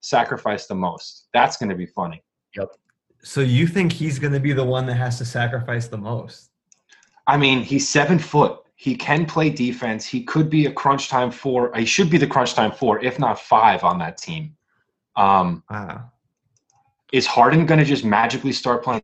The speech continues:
Speaker 1: D and cutting off ball and, like, changing who he is as a player?
Speaker 3: No, absolutely not. <laughs> There's no
Speaker 1: Is
Speaker 3: way.
Speaker 1: Kyrie gonna start doing that? Like, I think Durant,
Speaker 3: No.
Speaker 1: because of Golden State, is the most qualified guy to take the back seat.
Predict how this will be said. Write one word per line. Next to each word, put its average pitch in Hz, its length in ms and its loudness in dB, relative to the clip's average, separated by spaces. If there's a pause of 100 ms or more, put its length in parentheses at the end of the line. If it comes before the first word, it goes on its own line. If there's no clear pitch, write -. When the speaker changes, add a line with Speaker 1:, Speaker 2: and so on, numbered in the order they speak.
(120)
Speaker 1:
D 107 240 -2
and 92 160 -8
cutting 104 300 0
off 104 280 2
ball 98 300 0
and, 92 100 -4
like, - 200 -10
changing 104 340 -2
who 101 140 -6
he 101 100 -4
is 101 140 -4
as 92 100 -8
a 90 60 -8
player? - 520 -4 (540)
Speaker 3:
No, 120 80 -6
absolutely 123 560 0
not. 110 340 -2 (300)
<laughs> - 300 -20
There's 127 200 2
no 123 120 6
Speaker 1:
Is 120 100 6
Speaker 3:
way. - 60 0
Speaker 1:
Kyrie 131 500 6
gonna 170 240 4
start 170 300 2
doing 180 260 2
that? 185 260 0
Like, 120 300 2
I 147 140 2
think 156 360 -2
Durant, 143 500 -2
Speaker 3:
No. - 100 -18
Speaker 1:
because 160 420 0
of 175 140 4
Golden 110 280 2
State, 95 400 -4
is 110 240 -8
the 117 100 -2
most 117 280 -2
qualified 110 600 2
guy 123 280 4
to - 240 -6
take - 280 -6
the 104 80 -6
back 87 260 -2
seat. 127 340 -8